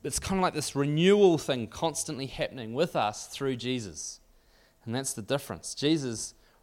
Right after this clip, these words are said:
broke through and became the thing that can create in us a new thing.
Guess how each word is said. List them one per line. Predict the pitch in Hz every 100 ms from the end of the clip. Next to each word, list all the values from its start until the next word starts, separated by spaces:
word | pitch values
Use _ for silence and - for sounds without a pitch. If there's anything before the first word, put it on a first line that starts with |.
| _
broke | 131 143 156 - - _ _ _ _ _ _ _
through | - - 185 143 113 120 - -
and | 120 117
became | 113 - 139 135
the | 120
thing | - 143 123
that | 110
can | - 120
create | - 143 143 139
in | 123
us | 110 -
a | 110
new | 117 120
thing. | - 143 113